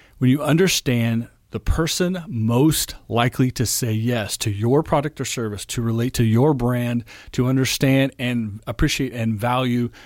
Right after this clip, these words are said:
your differentiation, that's the person you want to do business with, because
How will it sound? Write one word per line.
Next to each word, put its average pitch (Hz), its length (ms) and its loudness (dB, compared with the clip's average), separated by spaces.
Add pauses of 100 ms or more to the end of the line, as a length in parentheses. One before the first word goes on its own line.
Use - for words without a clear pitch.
(140)
your 120 240 2
differentiation, 110 1120 0 (1300)
that's 151 320 2
the 208 140 0
person 147 420 2
you 131 320 2
want 139 240 0
to 143 100 -4
do 123 320 -2 (120)
business 165 360 -2
with, 107 240 -4
because 123 560 -4